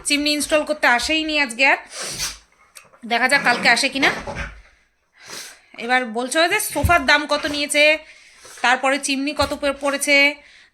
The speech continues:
তারপরে সোফাটা তোমাদের সবার পছন্দ হয়েছে। মধুমিতাদি বলছে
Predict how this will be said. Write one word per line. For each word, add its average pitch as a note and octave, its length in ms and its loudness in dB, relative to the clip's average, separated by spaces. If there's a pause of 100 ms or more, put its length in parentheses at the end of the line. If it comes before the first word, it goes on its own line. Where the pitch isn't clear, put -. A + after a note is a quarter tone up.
তারপরে A#3 400 -2 (420)
সোফাটা C4+ 300 0
তোমাদের C4+ 340 0 (160)
সবার C4+ 320 2
পছন্দ C4+ 320 -6 (100)
হয়েছে। C4+ 260 0 (540)
মধুমিতাদি C#4 520 -2
বলছে C4+ 340 -2